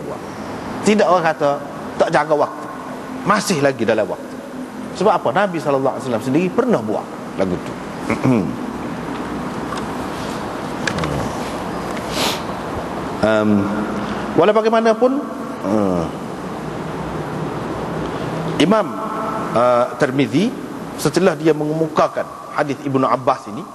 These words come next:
dalam kitab dia, dia kata, dia komen gini. Hadis Ibnu Abbas,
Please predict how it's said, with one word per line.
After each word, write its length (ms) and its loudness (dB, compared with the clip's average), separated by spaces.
dalam 240 2
kitab 320 -4
dia, 240 4
dia 80 4
kata, 320 -4
dia 80 2
komen 400 0
gini. 200 -8
Hadis 320 2
Ibnu 240 4
Abbas, 400 4